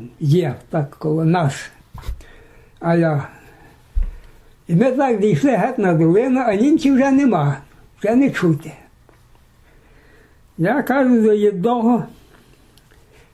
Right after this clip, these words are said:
кажу: «Слиш, м, що таке?» Я кажу: «Слиш, вон там».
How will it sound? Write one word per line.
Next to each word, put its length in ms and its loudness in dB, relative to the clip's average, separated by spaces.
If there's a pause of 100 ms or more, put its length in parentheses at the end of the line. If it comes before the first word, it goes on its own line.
кажу: 360 0
«Слиш, 360 0 (1600)
м, 420 -2 (1300)
що 240 -4
таке?» 440 -2
Я 200 -2
кажу: 360 -2
«Слиш, 520 -6 (500)
вон 240 -2
там». 260 -2